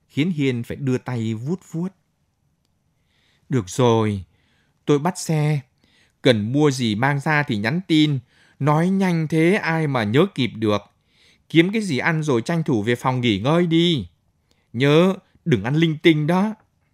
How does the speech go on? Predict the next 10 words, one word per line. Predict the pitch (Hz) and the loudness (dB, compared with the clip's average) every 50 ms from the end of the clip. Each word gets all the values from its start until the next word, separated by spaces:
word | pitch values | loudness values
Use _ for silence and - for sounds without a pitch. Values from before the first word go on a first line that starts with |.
| _ _ _ _ _ _ _ _ _ _ _ _ _ _ _ _ _ _ _ _ _ _ _ _ _ _ _ _ _ _ _ _ _ _ _ _ _ | _ _ _ _ _ _ _ _ _ _ _ _ _ _ _ _ _ _ _ _ _ _ _ _ _ _ _ _ _ _ _ _ _ _ _ _ _
Đó | - 135 139 147 - | -8 -8 -8 -6 -6
có | - 202 | -6 -6
phải | 196 - 110 95 | -4 -2 -4 -4
là | 87 82 | -4 -6
sự | - - 82 - - | -8 -10 -14 -18 -8
quan | - 147 151 151 147 | -6 -6 -4 -4 -4
tâm | - 151 147 143 | -6 -6 -4 -4
hay | 147 151 151 | -4 -6 -6
không? | - - - 156 147 151 139 - _ _ _ _ _ _ _ _ _ | -6 -6 -8 -6 -6 -6 -8 -10 _ _ _ _ _ _ _ _ _
Tự | - 135 - - | -4 -2 -2 -4